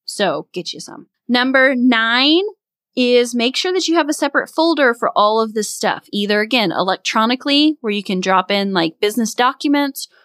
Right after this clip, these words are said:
or print them out and actually put them in a folder, because you're gonna need your E I N number. You're gonna need your no-, domain information. You're gonna need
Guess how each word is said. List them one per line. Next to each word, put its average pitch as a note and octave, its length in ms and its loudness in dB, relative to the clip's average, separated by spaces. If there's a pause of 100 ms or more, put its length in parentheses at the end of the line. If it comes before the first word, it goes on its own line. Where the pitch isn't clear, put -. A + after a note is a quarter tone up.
(160)
or G#3+ 160 2
print A#3+ 240 -4
them A#3 140 -2
out G3 260 0
and F#3 100 -2
actually F#3 280 -4
put - 180 -12
them A#3 120 -2
in B3 80 0
a B3+ 60 0
folder, F3+ 400 -6
because F#3+ 300 -4
you're G3 80 -6
gonna G#3 220 2
need G#3+ 480 -4 (340)
your - 160 -10
E B3+ 120 4
I B3+ 120 2
N B3 160 2
number. E3 260 -2
You're E3 120 -6
gonna F#3 180 -2
need G#3 260 -4
your G#3+ 140 -4
no-, A3 220 2
domain A#3 500 2
information. E3+ 640 -4
You're E3+ 100 -6
gonna G3+ 240 -4
need A3 500 -4